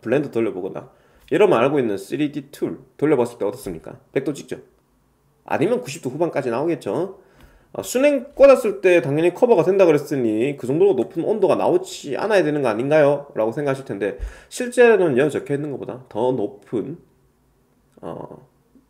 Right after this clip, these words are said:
열 설계 전력을 보인다는 거죠. 그래서 삼 열 순행으로도 커버 안 된 경우 많습니다.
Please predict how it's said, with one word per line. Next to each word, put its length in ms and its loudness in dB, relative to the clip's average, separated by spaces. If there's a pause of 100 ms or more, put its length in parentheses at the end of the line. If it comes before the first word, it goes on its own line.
(420)
열 180 4
설계 260 0
전력을 360 -4
보인다는 400 -10
거죠. 280 -14 (1300)
그래서 540 2
삼 380 -4
열 120 8
순행으로도 480 2
커버 260 4
안 140 2
된 100 2
경우 160 4
많습니다. 580 -4